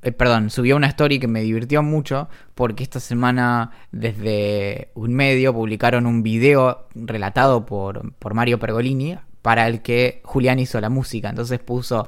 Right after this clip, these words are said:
como, "Este es el listado de personas famosas so-, que hablaron sobre música que hice yo", y puso Valencine, Axel Marazzi, Mario Pergolini. <laughs> Así que, Juli, es un placer.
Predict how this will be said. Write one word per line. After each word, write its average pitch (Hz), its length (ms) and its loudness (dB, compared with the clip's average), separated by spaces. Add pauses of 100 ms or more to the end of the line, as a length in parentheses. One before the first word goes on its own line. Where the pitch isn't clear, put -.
(300)
como, 110 320 -2
"Este 156 280 0
es 151 60 0
el 120 200 -4
listado 139 320 4
de 131 80 4
personas 135 340 -4
famosas 131 600 -2 (240)
so-, - 280 -6
que 131 100 -2
hablaron 135 420 4
sobre 113 260 0
música 131 400 0
que 113 80 -4
hice 120 180 -6
yo", 135 280 -4 (180)
y 117 100 -6
puso 107 400 -8 (300)
Valencine, 139 800 -2 (120)
Axel 135 320 -2
Marazzi, 127 540 -4
Mario 120 380 0
Pergolini. 110 560 -4
<laughs> - 1300 -4
Así 117 200 -2
que, 113 200 2 (280)
Juli, 120 420 2
es 120 220 -4
un 104 100 -6
placer. 101 460 -6